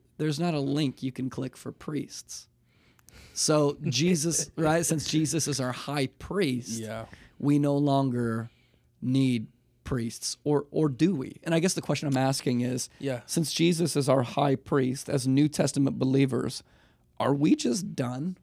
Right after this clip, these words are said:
Speaker 1: with priests?
Speaker 2: Yes and no. I would say yes and no. I think, I think in the, in the way that we see in the Old Testament, right? Like, there's this, like, this <clears throat>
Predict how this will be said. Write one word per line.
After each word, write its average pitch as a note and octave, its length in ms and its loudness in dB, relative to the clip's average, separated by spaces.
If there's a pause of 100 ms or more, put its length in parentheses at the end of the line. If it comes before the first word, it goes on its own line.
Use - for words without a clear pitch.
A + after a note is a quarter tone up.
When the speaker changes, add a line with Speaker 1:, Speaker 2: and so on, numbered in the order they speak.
Speaker 1:
with B2 260 -6
priests? - 640 -6 (680)
Speaker 2:
Yes D3 300 0
and C3 140 -2
no. B2 220 -2 (520)
I E3 120 4
would D3+ 120 4
say B2 220 -2
yes A#2+ 240 -4
and A#2 100 -8
no. A2+ 320 -8
I D3+ 140 2
think, D#3 320 -4
I D#3 60 0
think D#3+ 280 0
in D3 140 -2
the, C#3+ 180 -2
in C#3 140 -4
the C3 200 -2
way B2+ 280 -2
that B2 160 -4
we A#2+ 160 -6
see B2+ 200 -6
in A#2+ 100 -6
the A2 60 -8
Old A#2+ 220 -8
Testament, C#3 480 -10
right? C3+ 340 -10
Like, G#2+ 440 -12 (420)
there's B2+ 220 -2
this, B2+ 220 -4
like, A#2 300 -6 (300)
this - 460 -8 (260)
<clears throat> G#3+ 140 -10